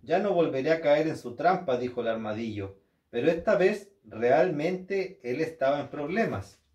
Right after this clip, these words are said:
Pequeño mono, angustiado, esperaba y esperaba a sus amigos, pero nadie venía a socorrerlo. "¿Por qué no me ayudan?", sollozaba. "¿Cómo voy a salir de aquí?".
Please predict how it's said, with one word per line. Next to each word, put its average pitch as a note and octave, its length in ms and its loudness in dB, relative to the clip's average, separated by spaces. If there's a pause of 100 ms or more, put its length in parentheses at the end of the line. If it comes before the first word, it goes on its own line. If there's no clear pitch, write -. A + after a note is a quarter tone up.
(600)
Pequeño G3+ 460 0
mono, G#3+ 480 0
angustiado, E3 880 0
esperaba E3+ 760 2
y F3 120 -4
esperaba D3 460 0
a - 40 -2
sus B2+ 200 -10
amigos, A#2+ 480 -4 (120)
pero A#2 220 -4
nadie G3 680 0
venía B2+ 360 -6
a C3 40 -8
socorrerlo. A2 720 -6 (560)
"¿Por E3+ 220 -6
qué B3+ 140 2
no A#3+ 100 4
me F3+ 80 2
ayudan?", F#3+ 800 0
sollozaba. F3+ 920 -4 (440)
"¿Cómo A#3+ 240 2
voy F#3 140 4
a E3 120 4
salir E3 300 0
de E3 100 4
aquí?". F#3 500 -4